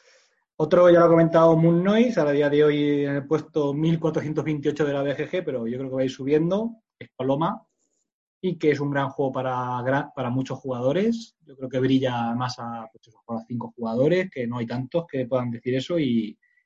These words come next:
y brilla ese número porque las acciones son simultáneas y, y está muy guay. Hay una programación de acciones simultánea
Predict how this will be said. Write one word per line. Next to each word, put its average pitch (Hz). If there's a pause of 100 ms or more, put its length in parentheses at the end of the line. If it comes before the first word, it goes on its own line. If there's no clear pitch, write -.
(320)
y 139
brilla 156
ese 160
número 170
porque 151
las 127
acciones 135
son 139
simultáneas 139
y, 113
y 120
está -
muy 117
guay. - (100)
Hay 120
una 127
programación 127
de 131
acciones 147
simultánea 147